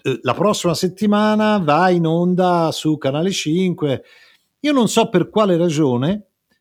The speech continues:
questa serie, io ero un personaggio fisso di questa serie, eh, il giorno prima, la notte prima di <laughs> andare su Canale cinque,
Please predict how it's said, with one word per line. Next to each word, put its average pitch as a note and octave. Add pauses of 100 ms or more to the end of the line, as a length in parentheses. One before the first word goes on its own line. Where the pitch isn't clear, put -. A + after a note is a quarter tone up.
(160)
questa G#3+
serie, C3+
io D3+
ero C3+
un A#2
personaggio D#3+
fisso B2+
di G2+
questa G#2+
serie, G2 (800)
eh, C#3 (640)
il A3+
giorno B3+
prima, A3
la F3
notte B3
prima B2+ (320)
di C3+
<laughs> -
andare D3+
su A3+
Canale F#3
cinque, C4